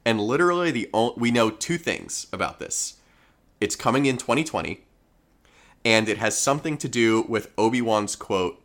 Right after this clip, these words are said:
about the Force, about it being,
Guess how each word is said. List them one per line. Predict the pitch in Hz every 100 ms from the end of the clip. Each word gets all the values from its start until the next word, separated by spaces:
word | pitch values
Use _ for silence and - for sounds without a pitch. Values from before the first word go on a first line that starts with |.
| _ -
about | 101 95 95
the |
Force, | - 90 64 - - - _ _ _ _
about | 101 98 92
it | 98 -
being, | 98 90 90